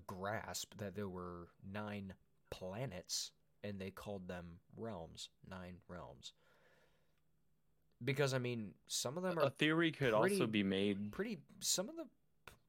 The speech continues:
Speaker 1: realms are pretty similar to what you could describe as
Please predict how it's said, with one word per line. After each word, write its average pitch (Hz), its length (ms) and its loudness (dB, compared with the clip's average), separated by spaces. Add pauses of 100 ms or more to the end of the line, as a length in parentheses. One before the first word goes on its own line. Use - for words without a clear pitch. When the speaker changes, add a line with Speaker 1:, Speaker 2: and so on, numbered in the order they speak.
(220)
Speaker 1:
realms 151 380 2
are 117 100 4
pretty 226 460 -6
similar 151 560 2
to 107 80 2
what 113 320 4
you 131 120 -4
could 117 200 -6
describe 104 960 -2
as 90 680 -4